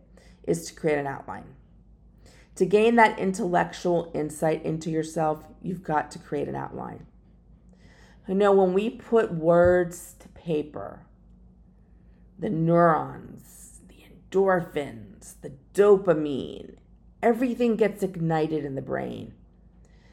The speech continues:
because we're taking what we're thinking.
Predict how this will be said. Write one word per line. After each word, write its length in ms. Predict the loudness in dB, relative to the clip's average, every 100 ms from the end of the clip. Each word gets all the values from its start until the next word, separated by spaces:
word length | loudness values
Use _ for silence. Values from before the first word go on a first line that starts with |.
| -20 -12
because 420 | -6 4 4 4 2
we're 120 | -2
taking 600 | -2 0 0 0 -2 0
what 160 | 0
we're 140 | 0 -2
thinking. 680 | -2 -6 -6 -8 -14 -16